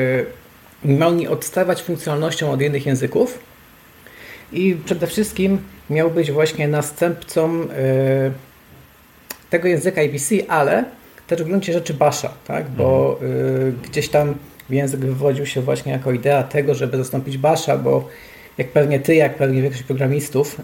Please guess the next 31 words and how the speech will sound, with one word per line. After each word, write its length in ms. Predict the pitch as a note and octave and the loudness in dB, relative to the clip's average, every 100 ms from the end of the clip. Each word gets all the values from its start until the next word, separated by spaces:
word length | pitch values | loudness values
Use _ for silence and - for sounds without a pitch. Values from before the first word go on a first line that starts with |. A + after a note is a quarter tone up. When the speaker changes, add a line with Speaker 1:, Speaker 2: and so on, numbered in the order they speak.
| C#3 | -8
Speaker 1:
e, 240 | C3+ C3+ C3+ - | -4 -4 -6 -14
spotkaliśmy 640 | - - C#3 - D#3 D#3+ C3 | -20 -2 -2 2 2 2 -2
się 100 | C3+ | -4
z 80 | A2+ | 0
Bashem 540 | C3+ C3+ - D3 C#3 | 0 0 0 -2 -4
i 560 | B2+ C3 B2+ B2+ A#2+ B2 - | -6 -4 -4 -4 -6 -10 -4
każdy, 200 | D3 C#3 | 0 0
kto 100 | C3 | 0
się 120 | C#3 | -2
spotkał, 400 | C3 D3 C#3 B2 | -2 -2 -2 0
raczej 460 | C3+ C3+ C3+ B2+ B2 | 0 2 2 2 0
Speaker 2:
Mhm. 280 | G#2 F#2 A2 - C3 | -2 -6 -8 -6 0
Speaker 1:
niezbyt 300 | C3 B2+ B2+ | 2 2 2
go 120 | B2+ | 2
lubi, 280 | B2+ B2 D#3 | 2 2 -2
Speaker 2:
Mhm. 280 | - G2 D#2+ - - - | -4 -8 -10 -14 -20 -6
Speaker 1:
bo 80 | B2+ | -6
składnia 400 | - C3+ C3+ C3+ | 0 2 2 2
to 120 | C3 | 0
nie 140 | C3+ B2+ | 0 2
jest 260 | B2 - | 0 -2
coś, 140 | C3 - | -8 -8
na 80 | |
co, 220 | - B2 A#2 - - - - - | -2 0 -2 -6 -20 -20 -20 -20
składnia 320 | - - C3+ C3+ | -6 -2 2 2
Basha 360 | C#3 C3 - | 2 0 -4
nie 120 | B2+ | -2
jest 240 | C3 C3 - | -2 -4 -6
czymś, 240 | - C3 | -10 -8
na 100 | C#3 | -8
co 240 | C3 B2 | -4 -4